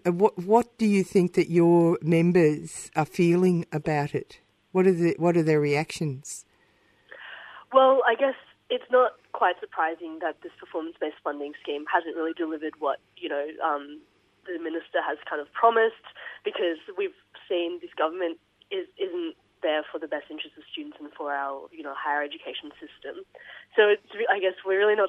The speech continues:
Speaker 2: surprised, but of course disappointed that, um, universities are gonna continue to struggle and that students are gonna continue to be, you know, left with, um, the consequences of that.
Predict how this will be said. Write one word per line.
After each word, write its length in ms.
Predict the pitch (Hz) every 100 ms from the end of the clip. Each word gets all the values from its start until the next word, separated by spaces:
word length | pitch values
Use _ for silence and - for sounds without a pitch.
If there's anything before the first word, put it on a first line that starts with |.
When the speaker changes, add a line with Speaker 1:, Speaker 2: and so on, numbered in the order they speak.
| -
Speaker 2:
surprised, 320 | - 151 156
but 80 | 170
of 80 | -
course 160 | - 156
disappointed 560 | 180 180 - 160 151 147 - - - _
that, 240 | 170 151 - _ _ _ -
um, 240 | 156 147
universities 480 | 190 180 165 160 185 175
are 0 |
gonna 160 | 175
continue 460 | 170 196 165 170 165
to 80 | 170 -
struggle 560 | 160 147 175 214 233
and 160 | 196 180
that 80 | 160 -
students 320 | 175 165 180
are 60 | 165
gonna 160 | 160 151
continue 400 | 175 - 156 151
to 100 | 147
be, 220 | 151 147 151
you 60 | 151
know, 160 | 139 151
left 240 | 151 - -
with, 160 | 156 _ - - - - -
um, 320 | 156 139 143
the 80 | -
consequences 640 | 147 151 - 147 - 151
of 80 | 139
that. 240 | 127 131